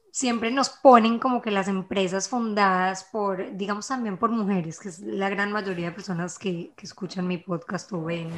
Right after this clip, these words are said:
los videos de YouTube, es como que soñamos y con eso llegamos en grande. Yo me he dado cuenta, conociendo mujeres durante todos estos años y trabajando con mamás, porque es mi nicho, em,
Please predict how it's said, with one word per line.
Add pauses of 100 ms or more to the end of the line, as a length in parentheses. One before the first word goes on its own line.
los
videos
de
YouTube, (680)
es
como
que
soñamos
y
con
eso
llegamos
en
grande. (600)
Yo
me
he
dado
cuenta,
conociendo
mujeres
durante
todos
estos
años
y
trabajando
con
mamás,
porque
es
mi
nicho, (560)
em,